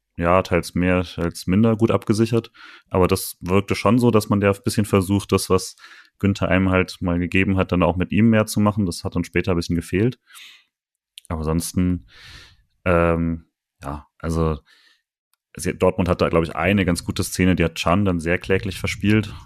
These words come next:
Und dann nach einer knappen Viertelstunde die erste richtig gute Möglichkeit, wo, äh, Reino Gittens versucht, durch Kübler durchzukommen, dann in ihn reinrennt, der geht auch so ein bisschen raus. Wenn du ganz viel Pech hast, gibt es Elfmeter.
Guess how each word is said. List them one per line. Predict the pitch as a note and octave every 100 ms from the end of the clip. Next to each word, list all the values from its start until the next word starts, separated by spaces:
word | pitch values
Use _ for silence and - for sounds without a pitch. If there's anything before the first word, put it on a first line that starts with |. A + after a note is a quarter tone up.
| - - _
Und | F2 F2 E2+ D#2+ -
dann | D#2+ F2
nach | E2
einer | D#2+ E2
knappen | F#2 -
Viertelstunde | - F2 D#2+ F#2 F#2 E2+
die | D#2+
erste | D2+ - D#2
richtig | D#2+ - D#2
gute | - E2 D#2+
Möglichkeit, | D#2+ F2+ - - D#2 E2+ - -
wo, | D2+ D#2 D#2 D#2+
äh, | D#2 - D#2+ D#2+ D#2 D#2 - - - - _ _ _ _ _
Reino | - F2+ F2
Gittens | D#2+ G#2 F#2+
versucht, | - D#2+ F2 F2 - - - -
durch | F#2 F2 -
Kübler | G#2+ - F#2
durchzukommen, | A2+ A#2 A2+ - F#2+ G2+
dann | F#2 E2
in | F2+
ihn | F2+
reinrennt, | E2+ G2+ F2+ F#2
der | E2+
geht | E2+ E2+
auch |
so | -
ein | F2
bisschen | F#2 G#2+ G2+
raus. | E2 D#2 F#2+ -
Wenn | E2+
du | E2
ganz | F2 -
viel |
Pech | F2 F2+
hast, | G2 -
gibt | F2
es | D#2+
Elfmeter. | E2+ D#2+ F#2 G2